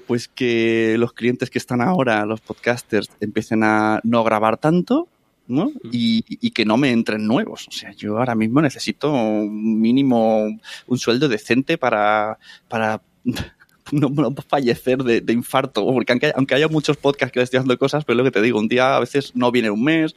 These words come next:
Speaker 1: otros desaparecen, vuelven,
Speaker 2: Claro.
Speaker 1: es como por oleadas, no hay nadie que es muy constante. Entonces me preocupa eso, que no sean constantes.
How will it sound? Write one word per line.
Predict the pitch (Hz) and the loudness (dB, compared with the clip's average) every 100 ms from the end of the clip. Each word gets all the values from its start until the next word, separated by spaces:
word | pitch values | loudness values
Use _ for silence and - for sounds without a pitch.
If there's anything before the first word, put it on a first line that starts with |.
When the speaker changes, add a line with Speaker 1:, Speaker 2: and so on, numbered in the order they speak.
| - - - | -16 -20 -10
Speaker 1:
otros | 127 120 113 | -6 -2 -2
desaparecen, | 110 110 107 143 139 131 | 0 0 2 2 0 0
vuelven, | 117 143 123 123 135 | 2 2 2 2 2
Speaker 2:
Claro. | 123 92 | 0 -6
Speaker 1:
es | - | -18
como | - 123 | -6 -4
por | 117 123 | 0 2
oleadas, | 110 113 113 104 | 2 2 0 0
no | 110 | 0
hay | 120 | 2
nadie | 123 | 2
que | 123 | 0
es | 127 | 0
muy | 127 | 0
constante. | 117 120 - 120 104 - - _ _ _ _ _ _ _ _ - | 0 -4 -2 -4 -4 -8 -20 _ _ _ _ _ _ _ _ -16
Entonces | 110 107 107 110 | -8 -4 -4 -6
me | 117 | -12
preocupa | - 110 120 - | -14 -12 -8 -6
eso, | - - - | -8 -10 -16
que | 107 | -10
no | 107 | -8
sean | - 110 | -2 -2
constantes. | 101 104 - 98 95 - - | -2 -6 -6 -10 -10 -16 -18